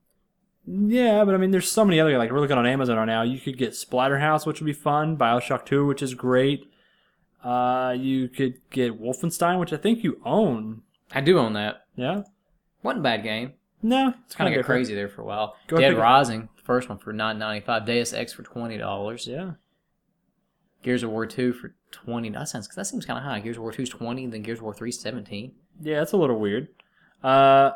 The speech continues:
Speaker 1: I would go for Enslaved, Odyssey to the West. That's a fantastic game.
Speaker 2: Mm-hmm.
Speaker 1: And now, <laughs> what an amazing podcast where these two guys go on Amazon dot com
Speaker 2: Look
Speaker 1: and
Speaker 2: at
Speaker 1: talk about
Speaker 2: Castlevania Lords of Shadow, thirteen twenty.
Speaker 1: Yeah, that's a good deal.
Speaker 2: That is a, that's a steal for that game.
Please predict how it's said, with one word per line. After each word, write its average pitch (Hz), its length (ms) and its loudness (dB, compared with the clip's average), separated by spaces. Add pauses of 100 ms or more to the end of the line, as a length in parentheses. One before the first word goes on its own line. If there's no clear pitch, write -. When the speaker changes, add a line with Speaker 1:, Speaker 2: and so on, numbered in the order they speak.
Speaker 1:
I 165 120 2
would 208 220 2
go 143 240 4
for 131 720 2
Enslaved, 131 720 0
Odyssey 127 400 -2
to 127 100 -4
the 110 100 -4
West. 131 360 0
That's 143 160 -8
a 131 40 -10
fantastic 117 760 -2
game. 113 280 -4
Speaker 2:
Mm-hmm. - 1200 -12
Speaker 1:
And 110 200 -10
now, 147 300 -2 (300)
<laughs> - 300 -20
what 233 120 6
an 233 80 8
amazing 175 360 8
podcast 147 500 4
where 131 60 0
these 131 140 2
two 147 120 0
guys 135 280 4
go 139 300 6
on 131 180 6
Amazon 131 460 4
dot 120 180 2
com 135 160 4
Speaker 2:
Look 127 80 6
Speaker 1:
and 120 80 0
Speaker 2:
at - 40 -6
Speaker 1:
talk 135 140 6
about 156 140 10
Speaker 2:
Castlevania 135 440 4
Lords 123 240 4
of 107 60 -6
Shadow, 104 340 -2
thirteen 117 580 -6
twenty. 107 500 -10 (160)
Speaker 1:
Yeah, 220 260 0
that's - 140 -6
a 160 60 -6
good 156 160 0
deal. 196 80 6
Speaker 2:
That 143 240 8
is 123 160 0
a, 113 80 -2 (140)
that's 160 180 4
a - 40 -8
steal 123 380 -2
for 110 120 -10
that 104 180 -8
game. 95 240 -14